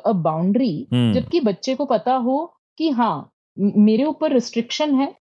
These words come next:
Speaker 1: अकाउंटेबिलिटी भी है, but not everything I do is, uh, investigable। मतलब ऐसा नहीं है कि जो भी मैं करूंगा उसका इंटेरोगेशन होगा।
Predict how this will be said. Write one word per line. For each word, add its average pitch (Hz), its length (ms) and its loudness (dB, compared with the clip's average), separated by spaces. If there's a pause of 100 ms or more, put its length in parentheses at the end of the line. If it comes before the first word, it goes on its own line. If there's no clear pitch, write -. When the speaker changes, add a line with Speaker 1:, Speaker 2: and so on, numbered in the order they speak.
Speaker 1:
अकाउंटेबिलिटी 226 1000 2
भी 196 340 4
है, 247 300 -2 (440)
but 349 140 -2
not 330 200 2 (220)
everything 294 600 2
I 254 300 2
do 214 60 4 (120)
is, 202 220 2 (280)
uh, 165 460 0 (260)
investigable। 170 800 0 (160)
मतलब 226 400 0
ऐसा 185 280 0
नहीं 208 200 2
है 233 80 4
कि 240 140 2
जो 180 200 2
भी 196 160 4
मैं 233 120 4
करूंगा 190 300 0
उसका 202 240 -2
इंटेरोगेशन 156 760 -2
होगा। 139 360 -6